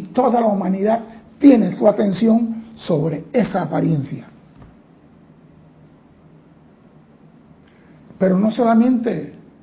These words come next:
la humanidad, grupos religiosos, grupos religiosos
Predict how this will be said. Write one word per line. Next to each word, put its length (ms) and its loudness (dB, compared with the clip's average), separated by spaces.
la 140 -2
humanidad, 600 -4
grupos 800 0
religiosos, 1120 0
grupos 520 2
religiosos 800 0